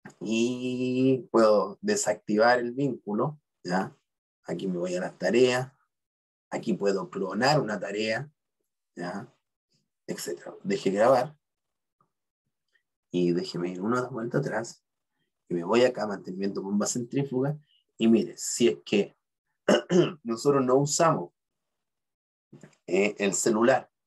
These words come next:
eh, queremos ver cómo se vería en una hoja de papel,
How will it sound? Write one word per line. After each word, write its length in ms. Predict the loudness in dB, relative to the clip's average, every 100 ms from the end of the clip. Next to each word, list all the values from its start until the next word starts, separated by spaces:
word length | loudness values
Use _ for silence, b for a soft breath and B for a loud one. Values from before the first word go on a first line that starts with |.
| _ _ _ _ _ _ -8
eh, 500 | -2 2 2 -2 -8 _
queremos 460 | -6 2 4 2 2
ver 220 | 0 -2
cómo 260 | -2 -2 -2
se 220 | 0 0
vería 480 | 0 -4 0 0 0
en 200 | -2 -6
una 180 | -4 -2
hoja 200 | -2 0
de 100 | 0
papel, 420 | 2 2 0